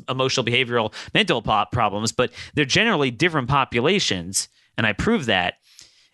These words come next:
But certainly nobody could tell me you're suddenly onto meth. Again, it's a cultural thing, and with the availability of supply. We're never gonna stop all of this, but if you just merely assert our sovereignty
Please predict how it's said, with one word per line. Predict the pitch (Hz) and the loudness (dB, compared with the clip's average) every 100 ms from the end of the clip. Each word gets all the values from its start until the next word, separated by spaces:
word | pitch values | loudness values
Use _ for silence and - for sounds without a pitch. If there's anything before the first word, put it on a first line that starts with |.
| _ | _
But | 117 190 170 - | -2 0 -2 0
certainly | - - 302 294 175 160 | 2 4 4 2 2 2
nobody | 156 196 226 208 175 | 4 2 4 0 0
could | 170 | -2
tell | 135 233 220 | 2 2 4
me | 135 123 123 - - | 2 2 0 -8 0
you're | 147 - | 2 2
suddenly | - 214 196 190 190 165 143 _ _ | 2 2 2 4 6 4 2 _ _
onto | 160 180 165 139 180 147 123 - - | 4 4 0 0 2 2 0 -6 0
meth. | 220 214 - - - _ _ _ _ _ _ _ _ _ _ | 0 0 -4 -12 -14 _ _ _ _ _ _ _ _ _ _
Again, | 208 220 285 | -2 4 4
it's | 180 160 | 4 2
a | 185 | 0
cultural | - 151 214 - 233 202 | -2 0 0 2 2 0
thing, | - 131 131 | 0 0 0
and | 170 | 0
with | 165 - | 2 2
the | 139 | 0
availability | 139 170 156 139 151 151 151 156 | 2 0 0 0 0 0 0 0
of | 135 | 0
supply. | - 143 202 233 120 - _ _ - _ _ _ | 0 0 2 4 2 -4 _ _ -20 _ _ _
We're | 160 208 | 0 2
never | 196 247 277 | 2 2 2
gonna | 269 | 0
stop | 240 233 214 | 2 2 2
all | - 226 220 | 2 2 2
of | 156 | 0
this, | 120 | -2
but | - 160 | -2 -2
if | 147 | 0
you | 160 240 | 0 4
just | 254 - | 4 2
merely | 170 165 196 233 247 | 0 4 6 6 4
assert | 202 180 - 208 | 2 0 0 2
our | 226 208 | 2 0
sovereignty | - 185 175 151 131 104 | 2 2 2 -2 -4 -4